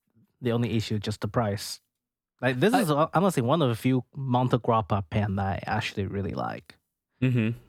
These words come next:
Speaker 1: And it's all sterling silver, nine two five. Uh, I think the nib is gold. Yeah, the nib is eighteen K gold. Piston filler. Uh, with, um,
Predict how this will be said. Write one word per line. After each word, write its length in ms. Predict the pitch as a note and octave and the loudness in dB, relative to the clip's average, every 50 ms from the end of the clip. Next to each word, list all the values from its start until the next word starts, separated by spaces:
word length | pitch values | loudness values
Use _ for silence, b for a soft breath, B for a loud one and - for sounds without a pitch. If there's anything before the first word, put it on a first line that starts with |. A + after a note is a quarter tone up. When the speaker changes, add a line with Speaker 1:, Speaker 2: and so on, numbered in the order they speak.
| _ _ _ _ - | _ _ _ _ -2
Speaker 1:
And 80 | G#2+ G#2+ | -2 0
it's 100 | G#2+ G#2 | 0 2
all 180 | G2+ A#2 A#2+ A#2+ | 2 2 2 0
sterling 360 | - - - A2+ A2+ C3 C3 | 0 0 0 2 2 2 0
silver, 340 | - - B2 A#2+ A#2+ B2+ B2+ | 2 2 2 2 2 2 2
nine 160 | A#2+ A2+ A2 | 2 0 0
two 160 | - B2+ C#3+ | 2 0 0
five. 560 | - - A2+ G2 F2 F#2+ G2+ A#2 B2 - - - | 2 2 0 0 2 0 0 -2 -2 -4 -8 -8
Uh, 60 | - - F#2 | -4 -4 -2
I 140 | E2+ F2+ F2 | -2 -2 -4
think 180 | G2+ A2+ A2 G#2+ | -4 -4 -4 -2
the 100 | G2+ F#2+ | -2 -2
nib 240 | G#2 G#2+ A2 A#2 | 0 0 0 0
is 140 | B2+ A#2+ - - | 0 -2 -2 -2
gold. 420 | - G#2 F#2+ G2+ A2 A#2+ C3+ C3+ - - _ _ _ | -2 0 0 0 0 0 -2 -2 -4 -8 _ _ _
Yeah, 260 | A2 F#2+ F#2 A2 A2 - _ | -6 -6 -4 -6 -8 -10 _
the 80 | - G2+ | -4 -2
nib 180 | G#2 G#2+ G#2+ G2+ | 0 0 0 0
is 160 | G#2+ G#2 - | -2 -2 -2
eighteen 240 | G2 G#2+ - A2 G#2+ | -4 -2 -2 -2 -2
K 160 | - A2 G#2+ | 0 -2 -2
gold. 400 | G#2+ - D#2 A1+ C2 D#2+ F#2+ - A2+ - - | -2 -2 -4 -2 -2 -4 -4 -6 -8 -4 -4
Piston 380 | - G#2+ - - - A2+ A#2 | -2 -2 -2 -2 -2 -2 -2
filler. 400 | - - G#2 G#2 G#2+ A2 B2 C3 b b b b b b b b b b b b _ | -2 -2 0 0 0 0 0 -2 b b b b b b b b b b b b _
Uh, 500 | A#2+ A2+ A2 A2 A2 A2 A2 A2 A2 A2 A2 | 0 2 2 4 2 2 2 2 2 2 0
with, 500 | A2 G#2+ A2 A#2 A#2+ A#2 A#2 A2+ - - | 0 2 2 2 2 2 0 0 0 0
um, 880 | A#2 A2 A2 A2+ A2 A2 A2 A2 A2 A2 A2 A2 A2 G2+ A2 B2 B2 | 0 2 2 2 2 0 0 0 0 0 0 0 -2 -2 -4 -4 -6